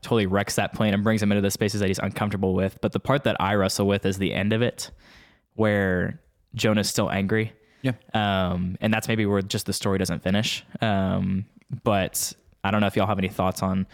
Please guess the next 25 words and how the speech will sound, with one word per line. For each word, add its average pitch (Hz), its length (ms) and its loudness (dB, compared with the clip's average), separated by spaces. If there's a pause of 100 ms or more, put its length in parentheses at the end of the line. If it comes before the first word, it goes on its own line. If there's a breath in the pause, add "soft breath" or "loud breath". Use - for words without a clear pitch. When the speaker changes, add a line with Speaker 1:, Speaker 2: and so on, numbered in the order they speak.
(420 loud breath)
Speaker 1:
um, 98 140 0
like, 90 160 -4
why 113 800 0
and 98 180 2
how 104 340 2
do 107 80 0
we 101 100 4
kind 101 200 -2
of 98 100 -2
wrap 95 180 0
our 95 80 0
heads 95 240 -2
around, 92 300 0
like, 92 320 -4 (420 soft breath)
does 110 120 0
the 110 80 2
Lord 104 240 2
just 104 180 -2
use 101 260 2
angry 104 240 0
people 127 280 0
and 113 80 0
they 85 60 0
stay 107 240 -2
angry? 123 360 -2